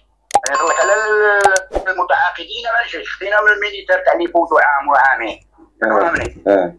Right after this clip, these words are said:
Speaker 1: انا ماشي يطلق على هذاك النسبه، هذيك النسبه تاع مثلًا لي بوتو لارمي تاع عام وعامين ويخرج، لا، انا يطلق على اللي مثلًا متعاقدين مع الجيش.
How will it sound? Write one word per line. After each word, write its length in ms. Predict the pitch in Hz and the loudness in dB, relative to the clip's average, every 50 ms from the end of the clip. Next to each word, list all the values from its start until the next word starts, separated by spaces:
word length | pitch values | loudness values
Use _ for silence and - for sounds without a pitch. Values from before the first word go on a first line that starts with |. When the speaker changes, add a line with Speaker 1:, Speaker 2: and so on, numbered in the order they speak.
| _ - | _ 0
Speaker 1:
انا 80 | 123 151 | 0 0
ماشي 180 | 151 151 156 | 0 -4 -4
يطلق 280 | 160 165 175 175 175 170 | -4 0 0 2 2 4
على 120 | 175 175 170 | 4 4 4
هذاك 200 | 170 170 160 - | 2 2 0 -4
النسبه، 320 | 156 156 151 - - 147 143 | -4 -4 -6 -4 -4 -4 -2
هذيك 320 | 127 127 117 110 107 107 110 | 0 -2 -2 -2 -6 -8 -6
النسبه 260 | 110 110 - - 117 113 | -8 -10 -6 -4 -4 0
تاع 100 | - 113 110 113 | 0 0 2 2
مثلًا 180 | 113 117 117 117 | 0 -2 -2 -4
لي 60 | 120 120 - | -4 -4 -2
بوتو 200 | 123 113 - 120 | -2 0 4 4
لارمي 300 | 117 113 113 110 113 113 110 - | 4 4 2 0 -4 -6 0 2
تاع 140 | 107 95 101 104 104 101 92 101 107 110 | 2 4 6 6 6 6 4 4 4 4
عام 140 | 113 110 104 | 2 2 2
وعامين 400 | 101 98 110 120 - 139 139 139 | 2 4 4 2 0 -2 -4 -2
ويخرج، 360 | 131 - - - - - - - - _ _ 139 | -2 -2 -2 -2 -6 -8 -10 -12 -14 _ _ 0
لا، 100 | 156 139 110 - - - _ _ _ _ - | 2 2 2 0 -4 -12 _ _ _ _ -4
انا 100 | 135 135 | -2 0
يطلق 280 | 131 139 135 135 135 - 123 | 2 2 2 2 2 0 0
على 120 | 123 151 156 156 | -2 -2 -2 -2
اللي 240 | 151 151 151 160 160 156 147 | -4 -4 -4 -4 -2 0 0
مثلًا 320 | 135 - 143 139 143 151 151 156 156 151 139 139 135 131 - - _ _ 113 | 0 2 4 4 6 4 4 2 -2 -4 -4 -4 -4 -4 -6 -6 _ _ -20
متعاقدين 640 | 110 - - - 120 120 - 127 123 - 156 175 170 165 156 | -8 -4 -2 0 0 0 -2 -6 -10 -8 -6 0 2 4 4
مع 80 | 143 | 4
الجيش. 500 | 135 - - 127 117 - - - - _ | 2 2 -4 -8 -10 -10 -12 -16 -18 _